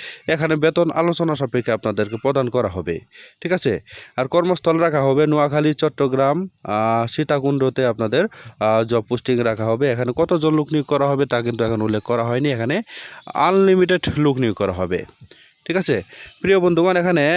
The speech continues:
শিক্ষাগত যোগ্যতা থাকতে হবে, আহ, ন্যূনতম এইচএসসি অথবা এসএসসি পাস থাকলে কিন্তু আপনারা এখানে আবেদন করতে পারবেন, ঠিক আছে? এখানে আপনাদের সিকিউরিটি গার্ডের কাজের, আহ, তিন বছরের অভিজ্ঞতা কিন্তু আপনাদের থাকতে হবে। আর যাদের, আহ, বিভিন্ন,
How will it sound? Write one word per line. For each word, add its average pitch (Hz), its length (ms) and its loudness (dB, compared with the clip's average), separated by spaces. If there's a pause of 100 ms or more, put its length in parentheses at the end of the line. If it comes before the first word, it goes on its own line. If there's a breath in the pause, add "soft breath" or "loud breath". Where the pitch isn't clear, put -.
(200)
শিক্ষাগত 180 460 0 (180)
যোগ্যতা 170 300 0 (100)
থাকতে 139 260 -4
হবে, 160 220 2
আহ, 135 320 2
ন্যূনতম 170 420 2 (260)
এইচএসসি 185 440 -2 (140)
অথবা 143 300 0 (520 loud breath)
এসএসসি 190 360 2 (120)
পাস 180 200 4
থাকলে 175 180 4 (200)
কিন্তু 156 220 2
আপনারা 135 260 2
এখানে 120 220 2
আবেদন 113 220 0 (100)
করতে 170 240 0
পারবেন, 90 240 -2 (760 loud breath)
ঠিক - 160 0
আছে? 185 140 2 (500 loud breath)
এখানে 185 240 0 (120)
আপনাদের 175 300 0 (120)
সিকিউরিটি 170 380 2 (120)
গার্ডের 151 340 2 (220)
কাজের, 147 360 0
আহ, 127 300 0
তিন 175 120 2 (100)
বছরের 147 400 2
অভিজ্ঞতা 117 340 0
কিন্তু 110 180 0
আপনাদের 104 320 -4
থাকতে 113 260 -6
হবে। 143 180 0 (560 loud breath)
আর 123 80 2 (100)
যাদের, 131 360 2
আহ, 117 300 2
বিভিন্ন, 123 300 2